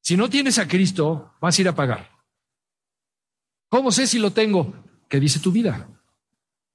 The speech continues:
Jesucristo dijo, "Por sus frutos, ¿qué? Los conoceréis", ¿no? Entonces, ¿qué dice la Biblia?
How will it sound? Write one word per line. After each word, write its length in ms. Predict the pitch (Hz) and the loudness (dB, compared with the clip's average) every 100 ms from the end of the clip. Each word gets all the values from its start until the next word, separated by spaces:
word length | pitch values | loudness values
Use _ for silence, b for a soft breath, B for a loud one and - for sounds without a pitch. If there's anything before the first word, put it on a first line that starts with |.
| _ - | _ -4
Jesucristo 480 | 147 147 190 180 | -2 0 0 0
dijo, 320 | 175 180 165 - | 0 0 0 0
"Por 160 | 160 | 0
sus 160 | 135 139 | 0 0
frutos, 340 | 180 214 202 | 0 0 -2
¿qué? 320 | - 262 294 - _ _ _ _ _ _ _ _ _ _ _ | 0 -2 -2 -14 _ _ _ _ _ _ _ _ _ _ _
Los 200 | 131 151 | -2 0
conoceréis", 880 | 147 143 135 143 214 240 131 101 - | 0 0 0 0 2 0 -2 -6 -10
¿no? 340 | 143 202 - _ _ | -10 -12 -12 _ _
Entonces, 240 | - 165 | -4 -2
¿qué 120 | 254 | 0
dice 260 | 262 269 285 | 2 2 2
la 140 | 247 | 0
Biblia? 720 | 220 254 311 277 170 127 98 | 0 0 0 2 2 0 -4